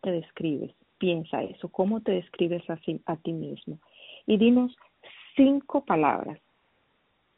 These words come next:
en las que, de cómo tú te describes, cómo te ves a ti mismo. Nosotros vamos a compartir este episodio en Facebook,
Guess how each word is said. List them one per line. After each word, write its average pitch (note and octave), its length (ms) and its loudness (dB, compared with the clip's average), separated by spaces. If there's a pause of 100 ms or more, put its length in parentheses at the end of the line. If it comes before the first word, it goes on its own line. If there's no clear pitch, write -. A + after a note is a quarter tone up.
(140)
en F3+ 160 0
las E3+ 160 -4
que, - 180 -6 (280)
de D#3+ 160 2
cómo E3 320 -6
tú G3 240 -4
te G3 160 -2
describes, - 640 -6
cómo E3 280 -4
te E3 160 -4
ves E3+ 240 -2
a - 80 -4
ti F3+ 160 -6
mismo. D#3+ 460 -10 (280)
Nosotros F3 320 -2
vamos G#3+ 240 2
a G#3+ 60 -2
compartir F3+ 540 -2
este F#3+ 220 -4
episodio F3 480 -2
en D#3+ 140 -6
Facebook, - 580 -4